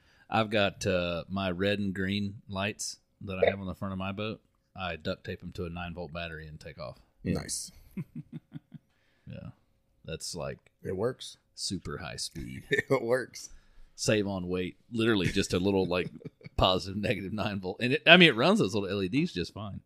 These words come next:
Speaker 1: <clears throat> But, yeah, test 'em with a, you can,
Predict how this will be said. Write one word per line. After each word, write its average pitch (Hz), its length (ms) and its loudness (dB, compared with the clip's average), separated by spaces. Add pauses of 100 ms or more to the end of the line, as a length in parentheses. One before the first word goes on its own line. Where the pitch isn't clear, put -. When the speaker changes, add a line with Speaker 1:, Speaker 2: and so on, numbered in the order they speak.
(1160)
Speaker 1:
<clears throat> 139 380 6 (100)
But, 90 240 -2 (260)
yeah, 90 160 2
test 101 260 0
'em 104 60 0
with 90 120 -2
a, 80 120 -4
you 175 200 2
can, - 20 -2